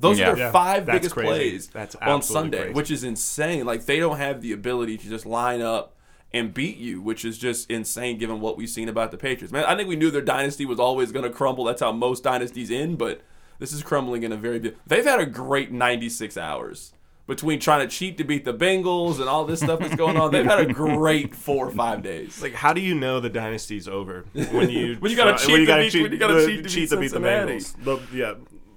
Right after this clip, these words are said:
Speaker 3: the one in twelve Bengals?
Speaker 2: Oh my God, that, yeah, and that's. Do you think, do you think that's a big deal? The, this whole Patriots debacle thing?
Speaker 1: No, I don't think it's a big deal. Like, I, I do believe,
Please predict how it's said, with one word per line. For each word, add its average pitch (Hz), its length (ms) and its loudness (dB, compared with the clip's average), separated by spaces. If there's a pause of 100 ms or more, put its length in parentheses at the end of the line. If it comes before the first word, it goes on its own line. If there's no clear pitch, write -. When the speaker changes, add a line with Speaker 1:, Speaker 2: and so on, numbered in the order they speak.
Speaker 3:
the 127 100 -4
one 135 240 2
in 131 140 -2
twelve 110 400 -2
Bengals? 104 800 -8
Speaker 2:
Oh 92 220 -16 (100)
my - 60 -20 (600)
God, 85 360 -12
that, 104 260 4
yeah, 98 240 6
and 90 100 -6
that's. - 520 -2 (360)
Do 110 120 -4
you 160 60 0
think, 156 260 2
do 131 60 0
you 127 80 2
think 127 140 0
that's 127 160 4
a 120 40 2
big 107 180 2
deal? 110 260 2 (300)
The, 98 600 4
this 104 160 -2
whole 95 560 2
Patriots 98 320 -2
debacle 95 300 0
thing? 101 300 -8
Speaker 1:
No, 214 200 0
I 214 200 4
don't - 160 -2
think 180 160 -2
it's 147 120 -4
a 120 60 -2
big 113 300 -6
deal. 131 320 -2
Like, 120 160 0
I, 113 180 -4
I 127 120 4
do 135 240 0
believe, 123 560 -6